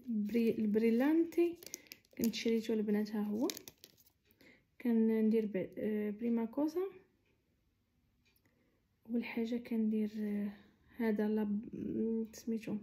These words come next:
الطوب، باش مني نحط، آه، هاديك، آه، الورق يشد لي.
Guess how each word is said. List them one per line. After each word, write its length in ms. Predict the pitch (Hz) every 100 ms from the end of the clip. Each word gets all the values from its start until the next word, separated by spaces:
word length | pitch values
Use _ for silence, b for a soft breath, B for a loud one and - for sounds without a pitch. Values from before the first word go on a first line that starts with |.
| -
الطوب، 580 | 233 - - 320 339 - - _ _ _ _ _ _ b b b b b b b _ _ _ _ _ _ _ _ _ _ _ _ _ _ _ _ _ B B _
باش 200 | - -
مني 260 | 233 233 240
نحط، 480 | 226 - - - 233
آه، 300 | 220 214 220
هاديك، 420 | 208 208 - -
آه، 840 | 202 - - - - - - - 220 b b b -
الورق 600 | 247 226 220 220 - - _ _ _ _ _ _ _ _ _ _ _ _ _ _ _ _ _ _ _ _ _ _ _ _ _ _ -
يشد 520 | 240 220 - 202 - -
لي. 220 | 202